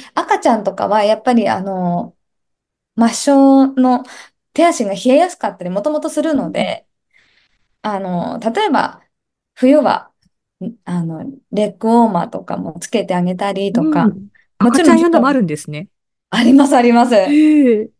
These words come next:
Speaker 1: あるんです。可愛いんですよ。
Speaker 2: うん。
Speaker 1: <laughs> とか、あと、まあ、ちょっとね、お家の床とか、まあ、床暖房あるところであれば、あの、靴下脱がせて全然いいと思うんですけれども、
Speaker 2: うんうん。
Speaker 1: ちょっと、まあ、そういう環境じゃなくても、結構、あの、床が冷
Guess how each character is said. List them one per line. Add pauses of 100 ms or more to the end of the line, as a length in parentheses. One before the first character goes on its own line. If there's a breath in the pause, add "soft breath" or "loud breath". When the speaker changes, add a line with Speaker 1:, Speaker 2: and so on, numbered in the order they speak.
(140)
Speaker 1:
あ
る
ん
で
す。
可
愛
い
ん
で
す
よ。
Speaker 2:
う
ん。 (560 loud breath)
Speaker 1:
<laughs>
と
か、 (260 loud breath)
あ
と、
ま
あ、 (260 loud breath)
ち
ょ
っ
と
ね、
お
家
の
床
と
か、
ま
あ、 (180)
床
暖
房
あ
る
と
こ
ろ
で
あ
れ
ば、
あ
の、
靴
下
脱
が
せ
て (140)
全
然
い
い
と
思
う
ん
で
す
け
れ
ど
も、
Speaker 2:
う
ん
う
ん。
Speaker 1:
ち
ょ
っ
と、
ま
あ、 (260 loud breath)
そ
う
い
う
環
境
じ
ゃ
な
く
て
も、 (160)
結
構、 (800)
あ
の、
床
が
冷